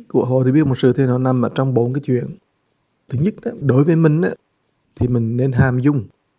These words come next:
Đối với người ấy, thì mình phải bao dung.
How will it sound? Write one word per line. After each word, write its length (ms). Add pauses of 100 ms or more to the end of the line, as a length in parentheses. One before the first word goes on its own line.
(420)
Đối 160
với 140
người 340
ấy, 160 (400)
thì 100
mình 200
phải 160
bao 260
dung. 240